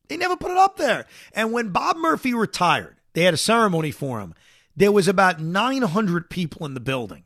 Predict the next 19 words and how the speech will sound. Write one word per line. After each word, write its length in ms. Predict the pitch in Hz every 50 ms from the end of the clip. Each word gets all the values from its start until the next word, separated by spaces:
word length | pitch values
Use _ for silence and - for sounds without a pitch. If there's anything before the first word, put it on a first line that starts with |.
| _ _
because 400 | - 175 151 - - 175 180 139
it 80 | 156 165
was 180 | 151 135 110 127
late 320 | 139 151 185 226 262 254
oh 160 | 247 233 233
three. 560 | - - - 185 160 151 139 135 135 147 139 - _ _ - _ -
The 100 | 139 135
team 340 | - - - 240 262 247 202
sucked. 600 | - - - - 160 131 131 135 - - - - _ _ -
No 160 | 143 175 214
one 200 | 269 294 285 254
wanted 260 | 226 220 226 226 214
to 60 | 190 170
go. 500 | 127 147 151 131 113 95 90 98 - _ _ _ _ _ _ _ _ -
And 300 | 202 196 202 202 202 196
Murphy 400 | 202 233 269 294 - - 339 311
was 180 | 302 302 226 170
getting 260 | 147 240 240 233 214
congratulated 960 | - - 180 170 185 214 262 294 277 185 190 160 139 127 127 - 135 156